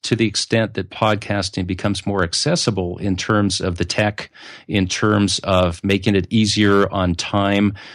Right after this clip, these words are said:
uh, I think that it's, it's just gonna become, uh, a, a bigger thing in terms of the legal profession. And I,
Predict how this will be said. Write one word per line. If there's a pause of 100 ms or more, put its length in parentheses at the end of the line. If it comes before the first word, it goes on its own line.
(200)
uh,
I
think
that
it's,
it's
just
gonna
become,
uh,
a, (100)
a
bigger
thing
in
terms
of
the
legal
profession.
And
I,